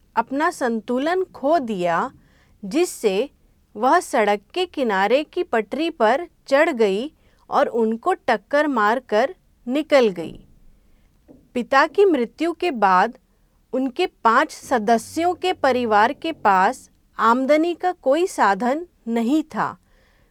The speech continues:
बस उनके पास थोड़ा सा धन अवश्य था, जो उन्हें फैक्ट्री से मिला था। कुछ महीने उन्होंने इन पैसों से काम चलाया,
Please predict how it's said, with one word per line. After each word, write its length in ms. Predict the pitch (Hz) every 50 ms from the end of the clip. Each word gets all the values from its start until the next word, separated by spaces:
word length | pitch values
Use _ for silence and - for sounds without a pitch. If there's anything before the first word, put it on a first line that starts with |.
| _ _ _
बस 280 | - 185 285 320 311 -
उनके 420 | - 233 240 240 240 240 339 370
पास 400 | - _ 262 240 262 330 339 - _
थोड़ा 340 | - - 240 214 220 240 269
सा 200 | 285 - 339 339
धन 340 | 320 254 240 240 254 294 - - -
अवश्य 580 | - 220 214 240 277 294 - - - 320 285
था, 340 | 262 - - 196 156 - - _ _ _ _ _ _ _ _ _ _ _ _ _ _
जो 200 | 214 190 269 311
उन्हें 280 | 262 269 254 254 311 359
फैक्ट्री 600 | 339 - - 240 196 196 190 _ - 240 269 269
से 340 | 254 - - 294 330 403 440 - _ _
मिला 400 | 220 214 220 220 220 220 214 208
था। 320 | 202 202 202 180 147 127 - _ _ _ _ _ _ _ _ _ _ _ _ _ _ _ _
कुछ 320 | _ - 403 440 - -
महीने 640 | 320 294 269 262 247 269 285 277 247 196 190 226 262 - _ _ _ _ _ _ -
उन्होंने 480 | 240 254 240 240 247 254 262 294 339 349
इन 260 | - 247 320 339 339
पैसों 500 | - _ 254 226 220 226 - - 311 330
से 200 | 311 - 320 330
काम 380 | - _ - 214 214 233 254
चलाया, 600 | 240 - 247 208 180 175 160 151 151 143 131 95